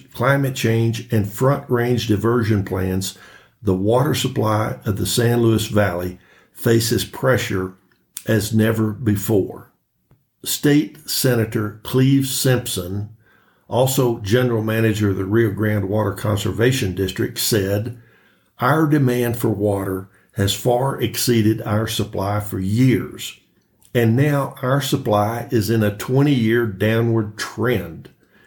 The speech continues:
We keep facing drought after drought. The sense of urgency continues to build." The San Luis Valley is a long way from metropolitan areas scrounging for water.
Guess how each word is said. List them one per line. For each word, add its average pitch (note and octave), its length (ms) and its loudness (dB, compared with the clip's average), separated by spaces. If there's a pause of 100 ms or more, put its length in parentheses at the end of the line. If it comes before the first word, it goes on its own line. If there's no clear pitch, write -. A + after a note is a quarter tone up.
(420)
We B2+ 280 2
keep - 380 0
facing G#2 520 0
drought C#3 520 -2 (220)
after A#2 340 -4
drought. G#2 560 -4 (800)
The G#2+ 100 2
sense D3 420 0
of G#2+ 320 -6
urgency G#2+ 760 0 (260)
continues A#2 720 0
to A2 100 -2
build." G2 480 -2 (1300)
The B2+ 120 0
San E3 380 2
Luis C3+ 260 2
Valley G#2+ 400 0
is G#2+ 240 -2
a A2 60 0
long A#2+ 480 2
way G2 480 0 (340)
from A#2 260 -2
metropolitan B2+ 720 0
areas G2 480 -2
scrounging A2+ 580 0
for G#2+ 140 -6
water. G#2+ 560 -4